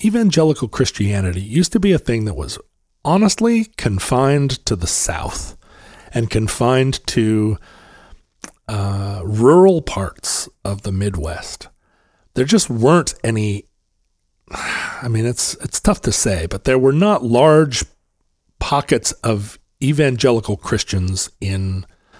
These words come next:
the East Coast or the West Coast. It was not a thing that you saw in cities. It was not very hip. Now, in the sixties and early seventies, there were all those back to the land, back to Jesus hippies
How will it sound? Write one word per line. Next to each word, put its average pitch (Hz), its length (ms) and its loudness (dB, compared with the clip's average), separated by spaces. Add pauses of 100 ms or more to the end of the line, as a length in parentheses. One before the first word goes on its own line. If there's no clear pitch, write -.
(760)
the - 140 -6
East 170 200 2
Coast 165 400 4
or 110 160 2
the 95 80 0
West 139 280 2
Coast. 123 500 0 (220)
It 101 140 -8
was 101 160 -8
not 113 220 0
a 110 60 0
thing 107 220 -2
that 101 80 -4
you 101 60 -2
saw 101 240 -2
in 92 120 -2
cities. 120 760 0 (720)
It 127 60 -2
was 117 180 2
not 127 340 2
very 117 240 2
hip. - 480 0
Now, 127 280 2 (460)
in 143 180 2
the 120 100 2
sixties 113 1000 0
and 110 240 -6 (100)
early 135 360 2
seventies, 95 640 -4
there 110 200 -2
were 139 360 4
all 107 160 0
those 101 260 -2
back - 360 -2
to 135 100 2
the 110 120 2
land, 104 600 0 (280)
back 110 280 -2
to - 140 -6
Jesus 101 680 -2
hippies 78 840 -2